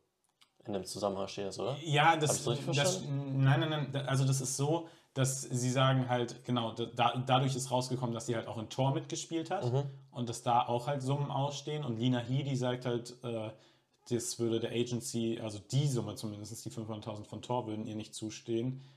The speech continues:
Speaker 2: der Agency, weil Taika Waititi sie wohl persönlich angesprochen hatte und die Agency dann keine Vermittlung
Speaker 1: Mhm.
Speaker 2: gemacht hat.
Speaker 1: Das stimmt, ja.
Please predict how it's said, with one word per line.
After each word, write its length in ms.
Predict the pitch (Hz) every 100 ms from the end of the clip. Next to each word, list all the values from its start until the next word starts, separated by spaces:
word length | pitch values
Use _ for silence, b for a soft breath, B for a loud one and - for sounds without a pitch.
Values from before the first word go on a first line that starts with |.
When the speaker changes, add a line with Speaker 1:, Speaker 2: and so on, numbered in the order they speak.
| B _ -
Speaker 2:
der 80 | 113
Agency, 640 | 113 110 107 - 120 123 B B -
weil 240 | 110 110
Taika 400 | 113 120 117 113
Waititi 380 | 110 107 - 110
sie 260 | 107 107 104
wohl 180 | 107 98
persönlich 460 | 110 107 117 104
angesprochen 440 | 95 95 - 98 104
hatte 160 | 107
und 140 | 104 101
die 120 | 131
Agency 500 | 113 107 101 110 104
dann 240 | 101 101 -
keine 180 | 107 104
Vermittlung 500 | 104 117 - 92 87
Speaker 1:
Mhm. 340 | 117 107 131 131
Speaker 2:
gemacht 360 | 101 95 - -
hat. 100 | 110
Speaker 1:
Das 160 | 98
stimmt, 280 | - 92 90
ja. 140 | -